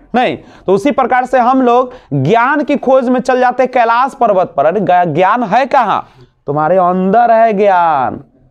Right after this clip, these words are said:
अब अनहार में नहीं, अंधकार है, आ ऐसी जाके तुम खोज रहे हो कोई चीज़, तो मिल जाएगा कि टॉर्च लाओगे? आ तुम्हारा स-, मान लो चाबी है, की है ताला का,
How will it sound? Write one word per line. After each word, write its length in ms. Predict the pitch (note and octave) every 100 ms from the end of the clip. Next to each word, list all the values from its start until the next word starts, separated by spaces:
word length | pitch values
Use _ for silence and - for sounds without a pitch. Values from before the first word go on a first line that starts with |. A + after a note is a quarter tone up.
| _ _ _ _ _
अब 200 | - F#3
अनहार 580 | G#3+ A3 G3 G#3 A#3 C#4+
में 460 | B3 F#3+ F#3+ A#3+ A#3+ _ _ _ _ _ F#3+
नहीं, 220 | B3+ G3+
अंधकार 680 | G3+ A3 A3+ - A#3+ C#4+
है, 260 | C4+ G3+ A#3
आ 260 | A3 A3+ A3+
ऐसी 240 | - D4
जाके 360 | B3 B3 B3 C4
तुम 200 | C4 A#3
खोज 340 | - A#3+ B3
रहे 140 | C4+ B3
हो 80 |
कोई 180 | A#3+ G3+
चीज़, 160 | F3+ G#3
तो 100 | G#3+
मिल 200 | A#3+ D#4+
जाएगा 400 | C4+ F3 F#3+ G#3 D#3 - -
कि 80 | G3+
टॉर्च 520 | - - B3 C4+ C4+
लाओगे? 440 | D4 D4 D#4 C4 E3+ - - E3+ F3 F#3+ F#3 F#3
आ 60 | G3
तुम्हारा 400 | G3 B3 B3 C4
स-, 320 | C4 - -
मान 220 | G3+ A3+ C4+
लो 60 |
चाबी 540 | C4+ - B3 A#3 C4+ A#3
है, 140 | D3
की 280 | - - C#4+
है 220 | A#3+ G3 G#3+
ताला 340 | G#3+ G#3 G3+
का, 280 | F3+ G3+ A3